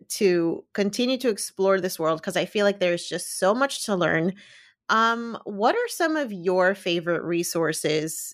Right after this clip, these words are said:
besides your own podcast that you refer to when you're looking to learn more about, uh, travel hacking?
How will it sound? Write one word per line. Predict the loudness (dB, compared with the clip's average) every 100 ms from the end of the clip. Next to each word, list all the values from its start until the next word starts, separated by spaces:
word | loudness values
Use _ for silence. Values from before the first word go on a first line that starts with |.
| -8
besides | -8 -2 2 2 2 -4 -12 -4
your | -2 0
own | 0 -2
podcast | 0 -2 -2 0 0 0 -6 -14 -4
that | 0 0
you | 0 0
refer | -2 0 -2 -2
to | -2 -2
when | 0 0 0
you're | 0
looking | 0 0 0 -2 -4
to | -4 -2 -2
learn | 0 0 0
more | -2 -2
about, | 2 0 0 -6 -8
uh, | -6 -6
travel | 0 0 2
hacking? | -2 -4 -6